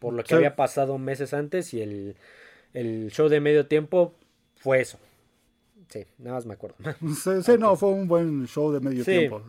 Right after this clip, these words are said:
Speaker 1: sí, sí. Ok, segundo, segunda mitad.
Speaker 2: Em-, empezaron con, este, otra intercepción de, de Nueva Inglaterra en
Speaker 1: Ajá,
Speaker 2: el tercer cuarto
Speaker 1: Kurt Warner.
Speaker 2: para, de, de Kurt Warner. Y antes de terminar ese, eh,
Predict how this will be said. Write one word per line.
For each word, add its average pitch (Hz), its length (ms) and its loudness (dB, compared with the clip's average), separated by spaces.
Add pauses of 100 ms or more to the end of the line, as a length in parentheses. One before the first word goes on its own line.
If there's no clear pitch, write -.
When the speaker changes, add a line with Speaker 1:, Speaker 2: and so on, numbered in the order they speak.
(120)
Speaker 1:
sí, 135 140 -12
sí. 120 120 -14 (800)
Ok, 139 220 -2 (100)
segundo, 208 720 6
segunda 160 260 -6
mitad. 107 240 -8 (1120)
Speaker 2:
Em-, 135 240 -4
empezaron 185 640 2
con, 135 400 0
este, 127 680 -8 (200)
otra 196 380 2
intercepción 160 760 -2
de, 120 720 -8 (360)
de 131 160 -4
Nueva 127 160 -4
Inglaterra 160 680 0 (280)
en 131 120 -6
Speaker 1:
Ajá, - 20 -4
Speaker 2:
el 123 200 -8
tercer 147 220 -4
cuarto 160 340 0
Speaker 1:
Kurt 120 160 -2
Warner. 113 300 -12 (160)
Speaker 2:
para, 120 200 -6 (200)
de, 120 200 -8
de 123 260 -14
Kurt 151 220 -6
Warner. 170 400 -4
Y 135 40 -4
antes 165 240 0
de 147 80 0
terminar 143 460 0
ese, 175 160 -4 (340)
eh, 131 60 -10